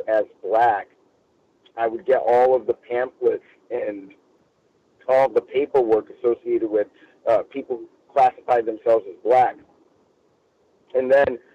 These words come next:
I also noticed that the people who were, uh, getting classified as black, they were, um, being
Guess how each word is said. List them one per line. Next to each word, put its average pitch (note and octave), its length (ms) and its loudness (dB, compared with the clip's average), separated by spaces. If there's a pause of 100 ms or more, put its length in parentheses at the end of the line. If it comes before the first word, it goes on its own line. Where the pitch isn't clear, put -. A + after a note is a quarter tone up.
(180)
I B2+ 100 2
also C#3 260 0
noticed B2+ 380 0
that A#2+ 200 2 (300)
the A#2+ 80 -2
people C3+ 260 -8
who B2+ 140 -8
were, A2 360 4 (160)
uh, G2+ 640 -2
getting B2 220 0
classified A#2 540 0
as G#2 160 -6
black, G#2+ 320 0
they A2+ 100 -2
were, G2+ 300 -2 (360)
um, G#2+ 200 -2
being A#2 240 -2